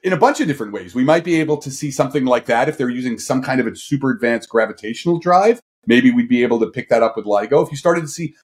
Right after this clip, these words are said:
anomalous kinds of signals like that, maybe that would be on your list of, like, "We don't understand what this is."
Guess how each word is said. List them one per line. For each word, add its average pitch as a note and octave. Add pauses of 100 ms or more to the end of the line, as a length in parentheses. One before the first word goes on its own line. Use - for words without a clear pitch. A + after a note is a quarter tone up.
(140)
anomalous D3
kinds C#3+
of A#2+
signals G#3
like F#2
that, F2 (320)
maybe C3+
that D#3
would D#3
be D3
on D3
your D#3
list A#3
of, D3
like, C3+
"We B2
don't C#3
understand D#3+
what D3+
this D3+
is." C4